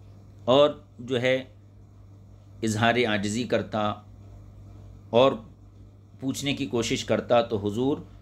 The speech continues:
शफ़क़त करते हुए इस मुद्दत में इजाफ़ा फरमा देते। ये किसकी? खुज़ैमा बिन साबित की हदीस है। तो इससे एक बात तो ये पता चली कि मुकीम और मुसाफिर के लिए मसालुल खुफ़ैन की मुद्दत मुकर्रर है।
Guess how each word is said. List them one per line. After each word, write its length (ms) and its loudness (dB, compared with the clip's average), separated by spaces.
शफ़क़त 500 -2
करते 320 0
हुए 260 0
इस 140 -6
मुद्दत 420 -6
में 120 -6
इजाफ़ा 440 -2
फरमा 320 0
देते। 340 -14
ये 180 2
किसकी? 480 -4
खुज़ैमा 480 2
बिन 160 -2
साबित 380 -6
की 140 -8
हदीस 360 -10
है। 120 -16
तो 60 -2
इससे 320 -2
एक 200 2
बात 220 4
तो 60 -2
ये 100 -2
पता 260 -4
चली 280 -6
कि 140 -10
मुकीम 440 -2
और 80 0
मुसाफिर 500 -4
के 120 -10
लिए 280 -4
मसालुल 460 -2
खुफ़ैन 420 -8
की 120 -10
मुद्दत 380 -4
मुकर्रर 420 -8
है। 180 -18